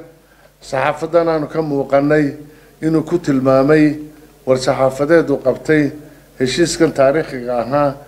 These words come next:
ee lagu soo saxeexay dalka Djibouti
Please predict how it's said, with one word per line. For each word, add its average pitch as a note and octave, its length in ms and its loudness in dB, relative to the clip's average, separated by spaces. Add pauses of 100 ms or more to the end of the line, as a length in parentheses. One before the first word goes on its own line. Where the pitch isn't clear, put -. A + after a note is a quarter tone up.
(340)
ee C3 120 2
lagu C3+ 280 0
soo C#3+ 200 2
saxeexay C3+ 680 0 (380)
dalka D3 280 2
Djibouti C3+ 760 0